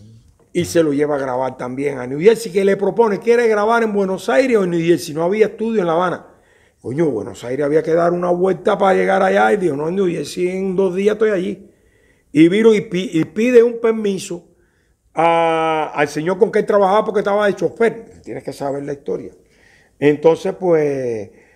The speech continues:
pues así sí, el, el, el fenómeno, este, ya de publicidad, discográfico, de venta de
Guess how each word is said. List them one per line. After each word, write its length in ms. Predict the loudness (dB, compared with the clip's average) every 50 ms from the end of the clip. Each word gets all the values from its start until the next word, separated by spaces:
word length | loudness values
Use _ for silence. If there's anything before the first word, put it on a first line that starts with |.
| _ _ _ _
pues 140 | 4 6 6
así 260 | 6 2 -2 -6 -6
sí, 300 | -6 -4 -6 -6 -6 -2 -2
el, 240 | 0 0 2 2
el, 180 | 2 2 4 4
el 80 | 2 0
fenómeno, 1160 | 2 -2 -4 0 4 4 4 6 6 6 6 6 4 4 2 2 0 0 0 -2 -2 -4 -6 -10 -20 -20 _ _ _ _ _
este, 460 | -4 -4 -4 -4 -6 -4 -2 -2 0
ya 260 | 2 2 2 2 4 4
de 140 | 2 2
publicidad, 1120 | 2 0 -4 -4 -2 -4 -8 -8 -10 -10 -10 -10 -2 2 4 6 8 8 8 6 6 4 2
discográfico, 960 | 0 -2 -6 -8 -8 -6 -4 -4 -2 0 2 2 2 2 0 -4 -4 -4 -2
de 100 | -2 0
venta 320 | -2 -2 -4 -4 -4 -4
de 40 | -4